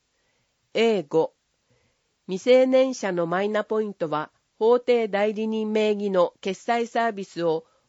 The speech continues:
ポイント付与対象として申し込めます。ただし、一つの決済サービスに複数人のマイナポイントを合算して付与できないため、法定代理人の異なる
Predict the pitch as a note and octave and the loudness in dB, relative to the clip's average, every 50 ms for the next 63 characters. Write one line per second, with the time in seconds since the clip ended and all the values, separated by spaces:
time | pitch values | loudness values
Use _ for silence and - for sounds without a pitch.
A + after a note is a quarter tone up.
0 | _ _ - G#3 A3 A#3 B3 B3 A#3 _ - G#3+ G#3+ - _ _ - F#3+ G#3 A3+ | _ _ 0 0 0 0 0 -4 -6 _ -2 -2 -2 -2 _ _ -6 0 0 0
1 | A#3+ A#3 - B3 B3+ C4 B3 - - G3 F#3+ F#3 - E3 D#3+ - - _ - - | 0 0 -2 -2 -2 -2 -2 -2 -2 -2 -2 -2 -2 -4 -4 -4 -6 _ -4 -6
2 | - _ - E3+ F3+ F#3+ F#3 - _ - F#3 E3 D#3+ D#3+ D#3 D3 D#3 - - - | -4 _ -4 -2 -2 -2 -4 -8 _ -8 -6 -6 -4 -6 -6 -10 -10 -14 -20 -20
3 | _ _ _ _ _ _ _ _ _ _ _ _ _ _ _ _ _ _ _ _ | _ _ _ _ _ _ _ _ _ _ _ _ _ _ _ _ _ _ _ _
4 | _ _ A3+ A3 G#3 G3+ G3 - - - E3+ E3 D3+ - _ _ _ _ _ _ | _ _ -6 -2 -2 -2 -4 -4 -10 -12 -12 -12 -14 -16 _ _ _ _ _ _
5 | _ - _ C4+ C#4+ C#4 - B3+ A3 F#3+ E3+ - - F3+ E3+ - _ A#3 A3 A3+ | _ -10 _ -4 -4 -4 -4 -4 -4 -4 -4 -2 -4 -6 -6 -4 _ -2 -2 -2
6 | A3+ A3 - A#3 A3+ A3+ G#3+ F3+ F#3+ - - F3 E3 E3 D#3+ D#3 - _ _ _ | -2 -2 0 0 0 0 0 -4 -10 -8 -8 -6 -4 -2 -4 -4 -6 _ _ _
7 | _ _ _ _ B3 C4 - - C4+ C4+ C4+ B3 G#3+ G3+ G3 F3+ E3+ E3 D#3+ D#3+ | _ _ _ _ -10 -10 -6 -4 -4 -2 -2 -2 -2 -4 -4 -4 -2 -2 -2 -2
8 | - _ _ _ D3+ F3 F#3+ G#3+ A#3 A#3 A3+ A#3 A3+ - A#3+ A#3 A#3 A3 G3+ _ | -2 _ _ _ -4 -2 0 0 0 0 -2 -2 0 -2 -2 -2 -2 -4 -6 _
9 | F3+ E3+ E3 D#3+ D#3 E3 D#3 E3 - _ - A3 A3+ A3+ A3+ - _ - G#3 G3 | -2 0 0 0 -2 -4 -8 -8 -8 _ -2 -2 -2 -2 -4 -6 _ -4 -4 -4
10 | - _ _ B3+ A#3 A#3+ A3 F3+ D#3+ E3+ E3+ - F#3+ G3 F#3+ F#3 D#3+ _ - D3+ | -4 _ _ -6 -2 0 0 0 0 -4 -4 -4 -4 -4 -4 -4 -6 _ -8 -6
11 | D#3 D#3 D3 - _ _ _ _ _ _ _ _ _ _ _ _ _ _ _ _ | -6 -6 -6 -8 _ _ _ _ _ _ _ _ _ _ _ _ _ _ _ _
12 | _ - A3 A3+ A#3+ A#3+ - A#3+ A#3 A3+ A3 F#3 G3 F#3+ G#3 A3 G3 A3+ A3+ A3+ | _ 6 6 6 6 6 4 0 0 0 0 0 0 0 0 0 -2 -4 -4 -4
13 | A3+ A3+ G#3+ G#3+ G3+ G3+ _ - F#3+ _ B3 A#3+ B3 B3 B3 G3+ F3 E3+ - | -4 -4 -2 -2 -4 -4 _ -6 -4 _ -2 -2 0 -2 -2 -2 -2 -4 -4